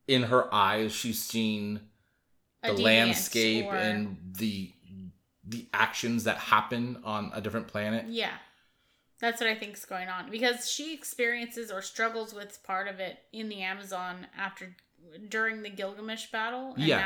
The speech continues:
Speaker 2: after.
Speaker 1: and that's what kinda causes
Speaker 2: And
Speaker 1: his
Speaker 2: she already,
Speaker 1: demise.
Speaker 2: yeah, and then she knew already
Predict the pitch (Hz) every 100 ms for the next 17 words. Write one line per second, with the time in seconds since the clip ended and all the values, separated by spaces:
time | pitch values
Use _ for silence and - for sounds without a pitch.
0 | 104 - - - 101 104 95 104 90 -
1 | 95 254 - 294 285 262 254 226 180 -
2 | - 226 247 208 208 233 233 - - 254
3 | 240 220 240 285 240 190 175 196 208 -
4 | 202 190 175 - - 190